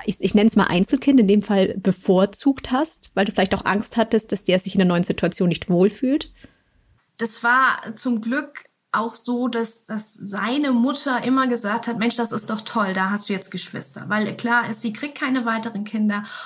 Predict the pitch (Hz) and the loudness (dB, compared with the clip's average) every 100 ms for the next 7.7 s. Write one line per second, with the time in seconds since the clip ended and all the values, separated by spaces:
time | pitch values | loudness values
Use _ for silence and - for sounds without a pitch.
0 | - - 226 233 226 220 - 226 226 214 | -8 -2 -2 -2 0 0 0 -2 -2 -2
1 | 220 214 208 214 _ - 233 240 277 269 | 2 2 0 -4 _ -6 -4 0 -2 -2
2 | - 254 240 233 208 - 208 - 240 247 | -2 0 2 0 -2 -6 -10 -6 0 2
3 | 247 214 214 220 220 220 - _ 196 214 | 2 2 -2 0 -2 -6 -16 _ 0 4
4 | 208 220 240 226 214 180 190 - 262 277 | 4 2 0 -2 -2 -2 -4 -2 2 2
5 | 262 254 - 240 226 214 226 240 254 247 | 2 0 -2 -4 -2 2 4 4 2 -2
6 | 214 - 202 190 202 202 185 190 175 175 | -6 -4 -4 -2 -4 -4 -4 -4 -6 -4
7 | 135 131 - - 95 - - | -6 -6 -10 -14 -14 -14 -18